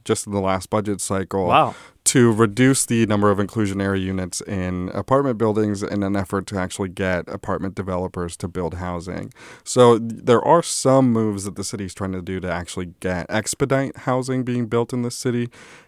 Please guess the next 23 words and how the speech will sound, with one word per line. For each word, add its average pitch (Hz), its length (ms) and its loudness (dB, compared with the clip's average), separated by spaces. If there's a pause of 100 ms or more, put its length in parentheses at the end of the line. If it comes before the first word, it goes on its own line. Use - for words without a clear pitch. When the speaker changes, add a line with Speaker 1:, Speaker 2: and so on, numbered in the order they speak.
Speaker 1:
Um, 107 600 4
so, 131 240 6
but, 113 320 2
but 120 100 6
it 117 120 4
still 135 240 6
remains 117 320 4
a 101 40 -2
question 104 480 -4
whether 98 240 -2
or 98 60 0
not 95 200 0
it 95 100 -2
will, 95 420 0 (340)
the 113 60 -2
city 107 220 0
will 101 140 2
continue 127 420 0
to 113 180 -2
invest 98 360 -2
in 95 80 -4
temporary 90 360 -6
shelters. 87 560 -8